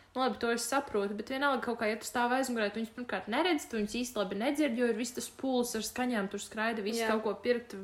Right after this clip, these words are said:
Speaker 1: meklē draugus un ko. Nu, kaut kā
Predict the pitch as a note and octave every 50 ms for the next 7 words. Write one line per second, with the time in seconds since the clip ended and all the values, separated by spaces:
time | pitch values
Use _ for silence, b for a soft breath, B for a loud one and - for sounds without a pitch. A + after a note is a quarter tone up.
0 | G3 G3 G3 G#3 A3 - - G#3+ F#3+ F#3 G3+ A#3 A#3+ A#3+ A#3 G#3+ G3 G#3 - -
1 | - G3+ G3+ G#3+ B3 C4 C4+ B3+ B3+ B B B B B B B B B B D#4
2 | D4+ D4+ D4 C#4+ C#4 B3+ B B B B B B B - E4 D#4 - - C#4+ C#4+
3 | C4+